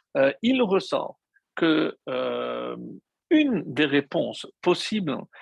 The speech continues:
c'est Giboré Kohar. Comment, euh, j'ai dit, qu'est-ce que c'est le Gibor Kohar ? Celui qui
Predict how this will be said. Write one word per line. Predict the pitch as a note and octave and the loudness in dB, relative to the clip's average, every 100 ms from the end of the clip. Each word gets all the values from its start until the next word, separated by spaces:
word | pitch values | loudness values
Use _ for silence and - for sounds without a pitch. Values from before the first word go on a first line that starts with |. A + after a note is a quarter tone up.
| - - | -20 -16
c'est | - E3+ E3 - | 0 0 0 -8
Giboré | C3+ F3+ E3 F3 B3+ - | 0 2 4 4 2 0
Kohar. | - F3 G#2 - _ _ - | 0 2 2 -4 _ _ 0
Comment, | B3 B3+ B3+ A#3 - | 0 2 0 -4 -6
euh, | C#3 C3+ | -6 -4
j'ai | C#3 D3 | 0 0
dit, | A3+ A3+ | 0 -4
qu'est-ce | G#3+ | -6
que | - | -8
c'est | - F#3 | -6 -2
le | C#3 | -2
Gibor | C3+ D3+ E3 D#3 - | -2 -2 0 0 0
Kohar ? | C3+ B2+ E3+ | 0 0 0
Celui | D3+ D3+ | -4 -4
qui | - E3 | -4 -4